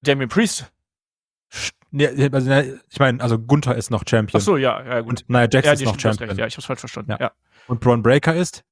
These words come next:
Speaker 2: wieder Champion.
Speaker 1: Ja, Braun Breaker hat zwischendurch die Titel nochmal verloren und dann hinterher wieder zurückgewonnen, ja.
Speaker 2: Ja, genau.
Speaker 1: Ähm, ja, aber die zwei großen Stories hier waren natürlich das erste Aufeinandertreffen zwischen Drew McIntyre und C M Punk, was ja Drew McIntyre am Ende doch,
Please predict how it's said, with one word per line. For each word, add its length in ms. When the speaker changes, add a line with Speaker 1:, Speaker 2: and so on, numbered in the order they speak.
Speaker 2:
wieder 440
Champion. 460
Speaker 1:
Ja, 160
Braun 140
Breaker 180
hat 80
zwischendurch 280
die 80
Titel 120
nochmal 160
verloren 400
und 120
dann 160
hinterher 260
wieder 160
zurückgewonnen, 480
ja. 120
Speaker 2:
Ja, 260
genau. 240
Speaker 1:
Ähm, 380
ja, 140
aber 100
die 100
zwei 200
großen 340
Stories 380
hier 120
waren 140
natürlich 200
das 380
erste 240
Aufeinandertreffen 640
zwischen 260
Drew 120
McIntyre 520
und 140
C 200
M 100
Punk, 340
was 180
ja 220
Drew 160
McIntyre 480
am 120
Ende 320
doch, 380